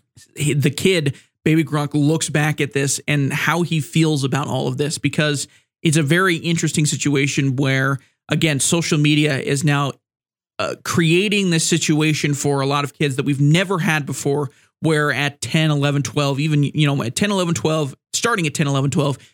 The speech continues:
you can really market yourself as a player in reg-, in each of those sports, regardless of what it is, basketball, baseball, football. You can now market them in a way that was never possible before without social media.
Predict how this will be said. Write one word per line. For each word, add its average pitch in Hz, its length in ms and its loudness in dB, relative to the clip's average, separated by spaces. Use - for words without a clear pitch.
you 160 100 2
can 160 160 0
really 196 200 2
market 147 480 2
yourself 156 480 -2
as 139 340 -4
a 143 280 0
player 156 400 2
in 147 360 0
reg-, 135 320 -2
in 143 360 2
each 175 200 2
of 165 100 0
those 143 200 -2
sports, - 480 -6
regardless 165 460 0
of 160 100 0
what 151 100 2
it 139 80 0
is, 139 160 -2
basketball, 147 480 -2
baseball, 143 340 -2
football. 156 540 -4
You 165 60 2
can 185 120 2
now 175 140 2
market 160 480 2
them 185 280 0
in 151 120 0
a 139 40 0
way 143 220 0
that 143 140 -2
was 139 160 -4
never 180 300 2
possible 165 480 -4
before 147 400 0
without 139 380 -2
social 139 340 -2
media. 135 420 2